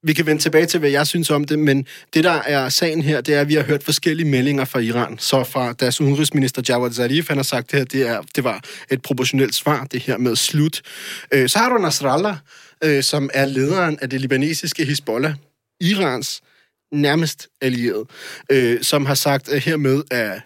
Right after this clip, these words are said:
hvad hedder det, er krisen overstået, og han har bedt, øh, i hvert fald de, øh, de kræfter og styrker, som han råder over, om at, øh, øh, om at stoppe her. Øh, så er der nogle mennesker, der tænker, "Jamen, så kan vi ånde lettet,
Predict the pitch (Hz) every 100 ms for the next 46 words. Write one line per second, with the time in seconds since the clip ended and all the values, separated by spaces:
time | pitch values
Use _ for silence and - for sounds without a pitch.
0 | _ - - 120 104 104 104 76 - -
1 | - 143 135 127 185 175 147 143 120 120
2 | 110 - 120 123 127 120 - 120 104 92
3 | 135 147 131 - 147 147 - - - -
4 | 139 120 110 107 101 104 - - - 160
5 | - 131 117 - 123 - 131 127 135 131
6 | 110 110 156 165 123 127 120 110 120 -
7 | - - 117 113 117 - 117 104 98 90
8 | 139 - - - - 107 107 57 - 127
9 | 127 - - 104 113 123 - 120 - -
10 | _ - - - 131 139 127 127 127 123
11 | 123 - 127 - 123 110 - 135 143 139
12 | 123 123 120 139 165